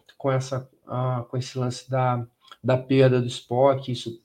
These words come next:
pesa bastante, essa coisa do companheirismo de todos eles, do, do sacrifício que o Kirk faz, da, e, e tanto da, da, da, da, da Enterprise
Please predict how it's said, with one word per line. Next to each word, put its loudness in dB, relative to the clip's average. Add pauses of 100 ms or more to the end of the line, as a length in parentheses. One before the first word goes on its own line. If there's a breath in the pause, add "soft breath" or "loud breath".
pesa 0
bastante, -2
essa -10
coisa -4
do -6
companheirismo 0 (360 soft breath)
de -2
todos 2
eles, 2
do, -4
do -8
sacrifício -2 (340 soft breath)
que -2
o 2
Kirk -2
faz, 6
da, -4 (120)
e, -4
e -18 (140)
tanto 2 (140)
da, -2
da, -2
da, -4
da, -6
da -6
Enterprise -6